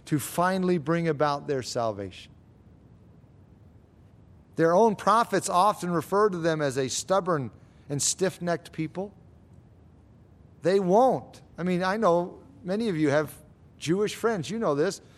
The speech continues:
This is not anti-Semitism. This is just fact. They won't repent of their ways, and they won't embrace Jesus as their Messiah.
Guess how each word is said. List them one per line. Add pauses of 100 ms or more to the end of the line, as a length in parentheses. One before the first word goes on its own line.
(100)
This
is
not
anti-Semitism.
This
is
just
fact. (160)
They
won't
repent
of
their
ways, (260)
and
they
won't
embrace
Jesus
as
their
Messiah.